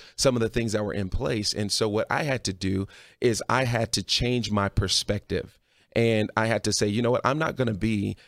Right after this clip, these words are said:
a victim to the culture." Because this is one of the things that I know about leadership, and this is what I teach all the time, is that leaders don't reflect their environment, they infect their environment.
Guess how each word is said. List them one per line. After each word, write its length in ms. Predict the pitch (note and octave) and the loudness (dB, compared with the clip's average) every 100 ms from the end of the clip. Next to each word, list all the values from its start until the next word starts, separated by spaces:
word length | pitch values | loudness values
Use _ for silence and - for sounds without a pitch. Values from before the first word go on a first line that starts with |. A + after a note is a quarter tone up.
| _ | _
a 100 | A#2 | -2
victim 380 | F#2+ A2+ - G#2+ | 2 0 0 0
to 120 | G#2+ | 0
the 80 | G2+ | -2
culture." 540 | - G#2+ G#2 F2+ F2 - _ _ _ - | 0 0 0 -2 -4 -8 _ _ _ 0
Because 280 | B2+ C#3 B2 | 2 2 2
this 120 | C3 | 2
is 60 | D#3+ | 2
one 120 | D#3 | 0
of 80 | C3 | 0
the 80 | |
things 220 | A2+ A#2+ G#2 | 0 0 0
that 100 | A2 | 0
I 80 | |
know 220 | G#2 G#2 G#2 | 2 2 0
about 240 | G#2+ - | 0 0
leadership, 500 | G2 G2 F#2+ - - | 0 0 -2 -4 -2
and 80 | G2 | 0
this 120 | A2+ | 2
is 40 | |
what 100 | A#2 | 2
I 60 | A2+ | 0
teach 240 | - A2 - | -2 -4 -2
all 100 | G2+ | -2
the 80 | F#2+ | -2
time, 320 | - F2+ F2+ - - | -2 -4 -6 -12 -6
is 140 | - A2+ | -2 0
that 160 | G#2+ | 0
leaders 420 | G#2 B2 D3 D3+ F#2 | -2 -2 0 -2 -2
don't 220 | A2+ - | -2 -2
reflect 560 | G#2 - - B2 C#3 | -4 -4 -4 -4 -2
their 120 | G2+ F#2+ | -6 -4
environment, 600 | G2 F#2+ F2 F#2 F#2 - - | -4 -4 -2 -2 -6 -10 -4
they 240 | G#2+ - - | -4 -4 -2
infect 520 | B2+ A#2+ - F2+ - | -2 -2 -6 -8 -6
their 100 | - | -8
environment. 600 | F2 E2 C#2 - - | -6 -6 -8 -10 -16